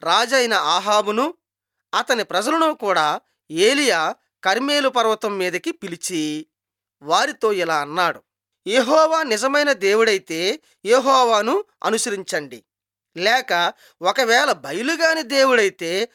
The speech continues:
ఆ బయలుదేవతను అనుసరించండి" అని ఏలియా అన్నాడు. ప్రజలు బయలుదేవత పేరు మీద ఒక ఎద్దును కోసి బలి అర్పించారు. "ఈసారి మీరు బయలుదేవతను పిలవమని"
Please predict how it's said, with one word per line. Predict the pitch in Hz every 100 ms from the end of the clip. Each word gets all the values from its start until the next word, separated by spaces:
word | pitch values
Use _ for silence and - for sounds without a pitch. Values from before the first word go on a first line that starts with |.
| -
ఆ | 170 180
బయలుదేవతను | 131 160 269 247 247 220 208 208 262 381 _ -
అనుసరించండి" | 208 226 202 202 - 151 135 107 _ _ _ _ -
అని | 226 202 175 - -
ఏలియా | 170 175 175 208 -
అన్నాడు. | 151 143 131 113 95 _ _ _ -
ప్రజలు | 190 226 294 196 196 - _ _
బయలుదేవత | 160 214 320 294 294 262 247
పేరు | - 190 247
మీద | 269 208 170 190 311 - -
ఒక | 202
ఎద్దును | 202 180 180 269 269
కోసి | 247 180 175 - 381 196 - _ _
బలి | 135 185 220
అర్పించారు. | - 190 - 202 - 160 127 - _ _ _ _ 185
"ఈసారి | 214 214 175 202 247 131 _ _ _ -
మీరు | 240 302 202 190 254 _ _
బయలుదేవతను | 143 190 302 330 311 294 269 247 220
పిలవమని" | 156 190 247 196 233 349